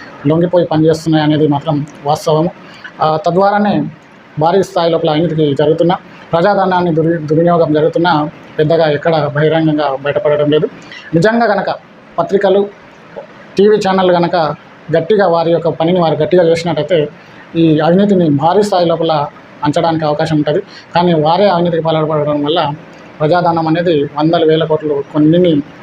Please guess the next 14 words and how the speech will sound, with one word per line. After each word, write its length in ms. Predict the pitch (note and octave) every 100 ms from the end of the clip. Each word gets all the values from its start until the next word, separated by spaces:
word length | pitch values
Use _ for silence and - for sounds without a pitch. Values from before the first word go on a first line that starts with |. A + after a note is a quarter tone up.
| -
ఆ, 320 | C#3+ D3+ D3 - -
అవకాశం 540 | D#3+ F#3 F3+ F3+ E3
దొరికిన 340 | D#3 D3+ F3 C#3 - - -
కొన్ని 180 | F3+ G3+
సందర్భం 460 | G#3 G3+ F#3 F3 E3
లోపలనే, 300 | D#3 C3+ C3+ - - - -
ఆ, 160 | D#3+ D#3+
మనం 280 | D#3+ E3+ E3+
చూస్తున్న 420 | F3+ G3+ F3+ D#3+
ఈ 140 | E3 E3
కాలంలో, 380 | E3 E3+ E3+
ఈ 20 | D#3+
మధ్యకాలంలో 540 | D#3+ E3 F3 E3+ E3+
చూస్తున్న 340 | D#3+ F3 D#3+